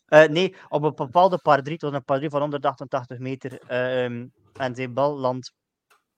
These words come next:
midden de, midden van de green, maar de vlag stond volledig van achter. En die bal rolt gewoon op de s-, met de slope mee. Wat is het? Op, op, op, op vijftig, zestig centimeter van, van de hole. En dan zie je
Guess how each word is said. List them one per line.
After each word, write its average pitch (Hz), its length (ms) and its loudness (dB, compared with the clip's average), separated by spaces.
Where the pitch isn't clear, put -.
midden 156 300 -6
de, 135 160 -8
midden 151 300 -4
van 143 140 -2
de 127 80 -8
green, 139 220 -8
maar 131 100 -6
de 123 60 -8
vlag 135 120 -8
stond 127 180 -14
volledig 147 260 -8
van 127 140 -4
achter. - 280 -6
En 131 140 -8
die 127 100 -4
bal 143 260 4
rolt 147 260 -2
gewoon 143 300 -4
op 131 180 -8
de 123 100 -14
s-, - 200 -18
met 139 240 -4
de - 60 -18
slope 139 500 -4
mee. 135 340 -4
Wat 123 140 -16
is 127 120 -8
het? - 120 -20
Op, - 200 -14
op, 123 220 -14
op, - 200 -12
op - 220 -18
vijftig, 135 460 -10
zestig 135 320 -8
centimeter 127 600 -8
van, 117 260 -4
van 135 200 0
de 127 60 2
hole. 139 380 0
En 127 120 -2
dan 123 240 -2
zie 135 160 -6
je 151 180 -2